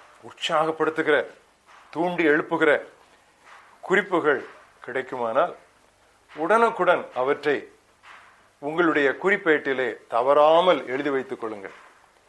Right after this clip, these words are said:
நான் ரட்சிக்கப்பட்ட ஆயிரத்தி தொள்ளாயிரத்தி அறுபத்தி ரெண்டாம் ஆண்டு முதல் ஒவ்வொரு ஆண்டும் கர்த்தருடைய சமூகத்திலே நான் வேதத்தோடு காத்திருக்கும் பொழுது நான் பெற்றுக்கொண்ட வெளிப்பாடுகளை எழுதி வைத்திருக்கிறேன்.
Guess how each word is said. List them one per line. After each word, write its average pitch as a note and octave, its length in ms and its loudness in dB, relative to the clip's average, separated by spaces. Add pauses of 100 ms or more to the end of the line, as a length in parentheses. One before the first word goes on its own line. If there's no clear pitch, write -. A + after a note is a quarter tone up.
(580)
நான் A#2+ 260 -2
ரட்சிக்கப்பட்ட B2+ 760 0
ஆயிரத்தி C#3 400 2
தொள்ளாயிரத்தி B2+ 220 -2
அறுபத்தி C#3 360 -4
ரெண்டாம் B2+ 320 0
ஆண்டு B2 240 -2
முதல் C#3+ 420 -2 (280)
ஒவ்வொரு G3 540 4
ஆண்டும் D3+ 380 2 (880)
கர்த்தருடைய D#3 420 2
சமூகத்திலே D3 680 0
நான் B2+ 220 -2
வேதத்தோடு D3 560 0
காத்திருக்கும் C3+ 500 -4
பொழுது C3+ 460 -4 (480)
நான் B2+ 240 0
பெற்றுக்கொண்ட C#3+ 680 -2 (100)
வெளிப்பாடுகளை C#3 800 -2 (480)
எழுதி C#3+ 240 -4
வைத்திருக்கிறேன். B2 500 -6